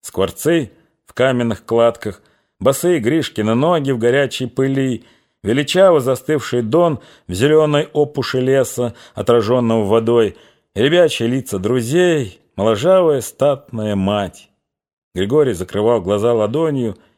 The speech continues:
и перед мысленным взором его проходили знакомые лица, события, иногда очень мелкие, но почему-то цепко всосавшиеся в память, звучали в памяти забытые голоса утерянных людей,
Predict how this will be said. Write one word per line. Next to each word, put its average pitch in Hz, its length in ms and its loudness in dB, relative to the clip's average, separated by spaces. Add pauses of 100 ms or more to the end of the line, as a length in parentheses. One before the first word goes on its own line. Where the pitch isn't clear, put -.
(240)
и 101 80 -10
перед 131 220 0
мысленным 139 600 -2
взором 135 480 0
его 131 260 -4
проходили 120 520 -4
знакомые 113 600 -4
лица, 127 640 -8
события, 120 640 -6 (320)
иногда 175 320 0
очень 147 280 -2
мелкие, 147 520 -2
но 120 120 -2
почему-то 135 520 -4
цепко - 560 -6
всосавшиеся 117 880 -4
в - 80 -10
память, 147 420 2 (400)
звучали 156 440 0
в 139 60 -2
памяти 165 380 0
забытые 135 540 0
голоса 127 420 0
утерянных 113 680 -2
людей, 123 520 -2